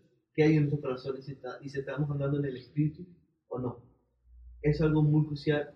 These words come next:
y es algo muy importante. El cristiano es alguien que ama a Dios por esta obra que Dios hace en él.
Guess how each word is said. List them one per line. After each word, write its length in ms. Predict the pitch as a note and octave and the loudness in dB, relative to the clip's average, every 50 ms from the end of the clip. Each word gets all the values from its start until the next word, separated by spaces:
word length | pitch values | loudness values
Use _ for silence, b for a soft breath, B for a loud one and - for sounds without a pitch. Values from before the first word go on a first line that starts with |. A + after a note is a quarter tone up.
| - - C#3+ | -16 -10 -8
y 100 | C#3 C3+ | -4 -2
es 60 | C#3+ | -2
algo 180 | C#3+ C#3+ C#3+ | 0 0 0
muy 140 | C#3 C#3 C#3 | 0 0 0
importante. 500 | C#3 C3+ - C3 - - - - - _ _ _ _ _ _ _ _ _ _ _ _ _ _ | 0 -2 -6 -10 -10 -10 -12 -12 -14 _ _ _ _ _ _ _ _ _ _ _ _ _ _
El 160 | C3+ B2+ B2+ | -14 -14 -12
cristiano 580 | - C3+ - - D#3 D3+ D#3 E3 F3+ F#3 F3+ - - _ | -12 -8 0 2 4 4 4 4 2 0 -4 -8 -12 _
es 140 | - C#3 C#3 | -2 0 2
alguien 240 | D3 D#3+ D#3+ D#3 - | 4 4 2 0 0
que 260 | - D3 C#3+ - - | -2 -2 -4 -4 -6
ama 400 | - - - F#3+ F#3 F3+ E3+ D#3+ | -4 -4 -2 0 2 2 2 2
a 100 | D3 C#3+ C3+ | 2 2 0
Dios 520 | C#3 C#3+ D3 D3+ D#3+ F3 F3+ - - - _ _ _ _ _ _ _ _ - | 2 4 6 6 6 4 2 -2 -6 -12 _ _ _ _ _ _ _ _ 2
por 300 | D3 D3 C#3+ - - D3+ | 4 6 6 6 4 4
esta 360 | D#3+ D#3 D#3 - E3 D#3 D#3 | 2 2 2 2 2 4 6
obra 300 | D#3 D#3 D3+ D3 C#3+ - | 8 8 8 6 6 2
que 160 | - C#3 C3 | -2 -6 -8
Dios 200 | - C3+ C3+ C3+ C3+ | -4 -4 -4 -2 -2
hace 240 | C3+ - - B2+ A2+ | -4 -10 -12 -14 -16
en 160 | A#2 A#2 A2 | -16 -16 -18
él. 80 | - | -20